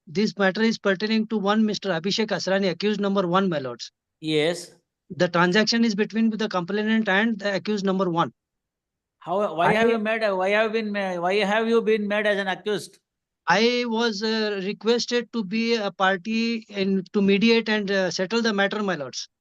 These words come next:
Speaker 2: Look
Speaker 1: And
Speaker 2: at
Speaker 1: I
Speaker 2: column
Speaker 1: have
Speaker 2: number seventeen and what are the allegations against you?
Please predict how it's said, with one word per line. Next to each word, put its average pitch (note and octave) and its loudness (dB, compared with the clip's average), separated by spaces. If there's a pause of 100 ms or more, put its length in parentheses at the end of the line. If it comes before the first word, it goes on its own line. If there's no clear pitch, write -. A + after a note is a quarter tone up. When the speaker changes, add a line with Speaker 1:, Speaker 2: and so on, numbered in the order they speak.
(300)
Speaker 2:
Look F#3+ -4
Speaker 1:
And G3 4
Speaker 2:
at F#3+ 8
Speaker 1:
I G3 8
Speaker 2:
column G3 6
Speaker 1:
have G#3+ 0
Speaker 2:
number G#3+ 0
seventeen A3 -2
and A3 -2
what F#3 0
are G#3 0
the G3+ -4
allegations G3 -4
against F#3 -8
you? G3+ -4